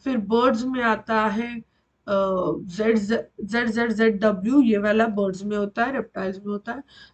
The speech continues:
ग्रासहॉपर्स में होता है एक्सएक्सएक्स ज़ीरो, even in cockroaches, बटरफ्लाईज में होगा उल्टा।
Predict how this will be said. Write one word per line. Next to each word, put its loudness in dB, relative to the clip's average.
ग्रासहॉपर्स 2
में -6
होता -2
है 0
एक्सएक्सएक्स -4
ज़ीरो, -2
even -2
in -4
cockroaches, -2
बटरफ्लाईज 2
में -4
होगा 0
उल्टा। -2